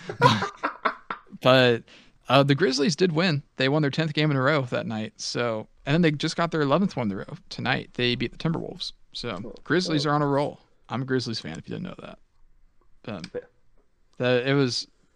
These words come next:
Speaker 1: really tough. And it's been tough sledding, honestly, for K-State since the bowl game in non-football sports, 'cause football's had pretty much nothing but good news <laughs> for a while. Like, Klein's
Speaker 2: It
Speaker 1: been
Speaker 2: all balances out.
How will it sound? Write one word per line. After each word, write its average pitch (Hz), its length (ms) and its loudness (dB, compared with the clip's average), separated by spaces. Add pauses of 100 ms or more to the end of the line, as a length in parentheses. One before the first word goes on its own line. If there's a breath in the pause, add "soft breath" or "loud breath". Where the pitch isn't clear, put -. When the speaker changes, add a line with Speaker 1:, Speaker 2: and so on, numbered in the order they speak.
(140)
Speaker 1:
really 131 260 2
tough. 117 240 -4
And 131 80 -8
it's 131 100 -8
been 190 140 2
tough 120 220 0
sledding, 113 420 -2 (160)
honestly, 120 380 -4
for 135 120 -14
K-State 113 600 -6
since 117 260 -8
the - 80 -14
bowl 110 220 -10
game 117 320 -6 (360)
in 110 400 -2 (220)
non-football 107 800 -8
sports, - 580 -10 (560 soft breath)
'cause 139 120 -6
football's 240 280 -4
had 160 200 0 (220)
pretty 160 160 -2
much 139 140 0
nothing 117 400 -4
but 104 220 -10
good 117 200 -4
news 110 360 -6 (100)
<laughs> - 100 -20
for - 380 -2
a 147 120 4
while. 143 460 2 (340 soft breath)
Like, 110 220 -2
Klein's 120 380 4
Speaker 2:
It 117 60 8
Speaker 1:
been 107 80 4
Speaker 2:
all 107 120 6
balances 113 600 2
out. 107 300 2